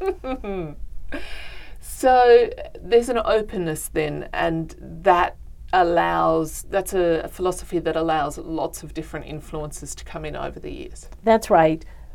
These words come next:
Speaker 2: This is the time that the restaurant and haute cuisine was developing, developing in Paris. So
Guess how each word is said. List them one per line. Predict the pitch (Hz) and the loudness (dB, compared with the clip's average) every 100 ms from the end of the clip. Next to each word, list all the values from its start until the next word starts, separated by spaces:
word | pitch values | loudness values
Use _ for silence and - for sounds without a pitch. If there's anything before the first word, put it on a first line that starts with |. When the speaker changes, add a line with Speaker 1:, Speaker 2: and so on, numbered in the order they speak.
| - - - | -16 -14 0
Speaker 2:
This | 269 269 | 2 4
is | 330 | 2
the | 339 | 4
time | 330 262 247 226 226 214 185 | 2 2 2 4 2 0 2
that | 202 190 185 180 - | 4 6 4 2 -4
the | - 185 | 2 4
restaurant | 175 180 - - 277 285 285 - 208 - | 8 8 8 2 2 2 0 -4 -14 -4
and | 185 185 - - - | 0 0 -2 -2 2
haute | 202 202 | 2 4
cuisine | 233 202 202 214 214 220 | 0 4 4 6 6 4
was | 180 170 | 4 2
developing, | 170 170 175 196 185 196 180 | 0 0 0 0 -2 -2 -6
developing | 175 180 190 190 180 | 6 8 8 4 0
in | 170 | 0
Paris. | 165 151 185 302 - - - - - - | 0 2 4 2 -2 -14 -16 -16 -18 -16
So | - 233 208 202 208 | 2 10 12 12 8